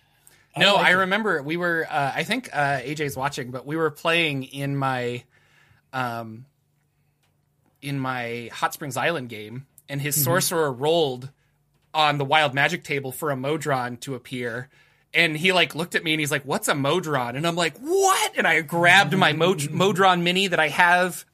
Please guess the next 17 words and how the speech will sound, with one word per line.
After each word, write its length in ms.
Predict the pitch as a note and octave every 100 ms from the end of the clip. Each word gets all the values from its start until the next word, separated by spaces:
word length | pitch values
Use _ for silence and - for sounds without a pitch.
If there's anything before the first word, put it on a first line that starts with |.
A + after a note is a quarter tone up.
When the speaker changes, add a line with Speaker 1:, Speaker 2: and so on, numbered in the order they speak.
| -
Speaker 2:
prepped 360 | - F#3 F#3
at 80 | A#2+
Speaker 1:
Yeah. 40 | C#3+
Speaker 2:
all 160 | F#3
times 440 | F#3+ G3+ F3 F3+ F3
in 80 | D3+
case 300 | G3+ G3+ F#3+
of 100 | E3
emergency 480 | D#3+ E3+ D#3+ E3
Modrons. 540 | D#3 D#3+ D#3+ D#3 F#3+ - - - - -
And 100 | D#3+
I 80 | -
threw 260 | - G#3+
Speaker 1:
Yeah. 60 | G3+
Speaker 2:
it 80 | -
<laughs> 100 | -
down 380 | E3+ A#3+ A#3